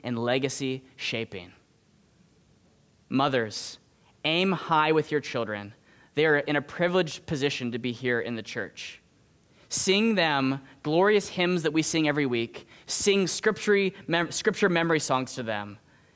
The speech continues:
And in doing so, you will plant your little olive shoots on Mount Zion, and they will do some serious damage as arrows that you shoot, shoot out into the world one day.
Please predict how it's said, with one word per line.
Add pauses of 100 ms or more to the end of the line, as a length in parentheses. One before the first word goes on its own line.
(200)
And
in
doing
so,
you
will
plant
your
little
olive
shoots (200)
on
Mount
Zion, (840)
and
they
will
do
some
serious
damage
as
arrows
that
you
shoot,
shoot
out
into
the
world
one
day.